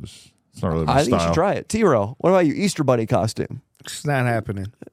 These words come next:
Speaker 2: Why not?
Speaker 3: But why do you do it? Is the question.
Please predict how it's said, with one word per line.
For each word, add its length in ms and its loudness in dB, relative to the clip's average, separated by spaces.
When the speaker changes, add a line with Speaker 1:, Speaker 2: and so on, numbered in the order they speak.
Speaker 2:
Why 140 2
not? 160 4
Speaker 3:
But 160 6
why 220 4
do 100 0
you 240 4
do 220 0
it? 120 -10
Is 120 -4
the 100 -6
question. 420 -4